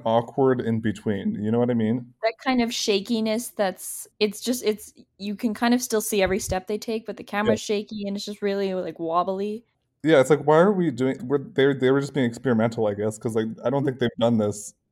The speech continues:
Speaker 1: before this episode.
Speaker 2: They were having fun.
Speaker 1: <laughs> Yes. So we get to the airport and we learn that there is an unprecedented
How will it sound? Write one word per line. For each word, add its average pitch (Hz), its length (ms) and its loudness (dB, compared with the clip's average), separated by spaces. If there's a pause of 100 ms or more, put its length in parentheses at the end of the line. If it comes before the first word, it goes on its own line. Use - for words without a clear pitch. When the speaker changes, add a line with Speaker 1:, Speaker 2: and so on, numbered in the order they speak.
(320)
Speaker 1:
before 123 340 2
this 120 200 -2
episode. 101 480 -2 (200)
Speaker 2:
They 285 120 -2
were 294 80 -2
having 262 240 -4
fun. 170 320 -6 (340)
Speaker 1:
<laughs> 120 60 -6 (560)
Yes. 139 420 -2 (640)
So 180 160 4
we 170 120 6
get 220 220 8
to - 80 0
the 190 160 2
airport 139 640 8 (220)
and 127 500 8
we 135 80 2
learn 151 480 4 (380)
that 131 180 4
there 131 200 6
is 131 140 2
an 120 260 2
unprecedented 131 1300 2